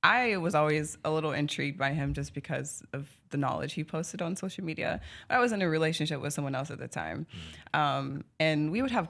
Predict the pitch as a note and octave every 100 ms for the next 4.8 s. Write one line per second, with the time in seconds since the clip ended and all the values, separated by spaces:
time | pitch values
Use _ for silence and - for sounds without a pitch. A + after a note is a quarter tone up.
0 | - - F#3 D#3+ D3+ C3 - - - B2
1 | - - C#3 C#3+ D#3 E3+ E3+ E3 D3+ E3+
2 | D3 C#3 C#3 C#3 C#3 C#3 C3 - C#3 B2
3 | A#2+ - - D#3 C#3+ C#3+ - - D3 C#3+
4 | C3+ C3+ C3+ C3+ C3+ C#3 C3